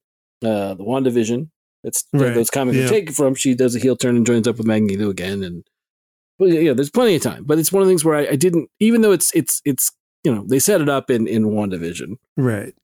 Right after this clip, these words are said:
Speaker 1: You know, the idea that she's, she's playing with fire if she's gonna look into, uh, Chthon, not, you know, and the Darkhold. So when people, I, I had, had a lot of, like,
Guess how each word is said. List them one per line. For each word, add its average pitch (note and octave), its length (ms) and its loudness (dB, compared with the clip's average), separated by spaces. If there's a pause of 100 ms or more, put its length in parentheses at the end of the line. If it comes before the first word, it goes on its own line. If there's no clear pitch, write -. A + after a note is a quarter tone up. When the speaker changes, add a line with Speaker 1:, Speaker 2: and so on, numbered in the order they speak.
(140)
Speaker 1:
You A2+ 140 0
know, F#2 280 -8
the A2 100 2
idea G#2 300 0
that F#2+ 140 -8
she's, G#2 280 -2
she's G#2+ 380 0
playing D#3 340 0
with F3 120 2
fire E3+ 360 2
if B2+ 80 -2
she's B2+ 160 0
gonna C3 160 0
look C3+ 220 0
into, B2 460 2
uh, A2+ 300 0 (380)
Chthon, C3 600 0 (520)
not, B2 260 -2
you B2+ 140 0
know, A2 60 -4
and A#2 180 2
the A2+ 60 2
Darkhold. G#2+ 600 -2 (800)
So A2+ 300 2
when A2 220 0
people, B2 360 0
I, A#2+ 80 -2
I A#2+ 220 0 (180)
had, A#2+ 220 -2 (720)
had G3 100 0
a - 20 2
lot E3+ 160 2
of, C3+ 240 -2 (100)
like, C3 180 0